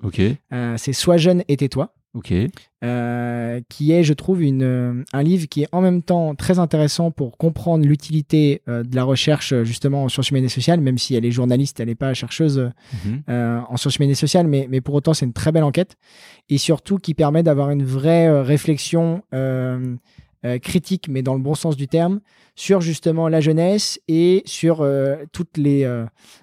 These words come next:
Speaker 2: euh, les représentations que, que les gens ont de la jeunesse. Donc voilà, donc c'est pas du tout dans la santé, mais pour autant c'est un livre qui me,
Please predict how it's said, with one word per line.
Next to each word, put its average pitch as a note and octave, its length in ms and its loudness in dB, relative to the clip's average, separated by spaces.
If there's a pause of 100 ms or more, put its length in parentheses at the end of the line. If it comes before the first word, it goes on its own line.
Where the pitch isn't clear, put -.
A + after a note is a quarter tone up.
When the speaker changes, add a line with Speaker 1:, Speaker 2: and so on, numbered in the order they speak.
(160)
Speaker 2:
euh, B2+ 180 -4
les C3+ 120 0
représentations E3 760 2
que, C#3 220 0
que C3+ 140 -2
les C3+ 120 2
gens D3 220 -2
ont D3 100 -2
de C#3+ 60 0
la C#3 80 0
jeunesse. C3+ 440 -4 (280)
Donc C3 140 -2
voilà, B2 120 -2
donc B2 140 -6
c'est D3 100 0
pas G#3+ 160 2
du G#3+ 80 0
tout G#3 100 -2
dans F3+ 120 4
la E3 80 4
santé, F3 420 0
mais C#3+ 140 -2
pour C#3 160 -6
autant E3 240 0
c'est E3+ 100 -4
un D3+ 140 0
livre D3+ 240 2
qui - 100 -8
me, B2 400 -2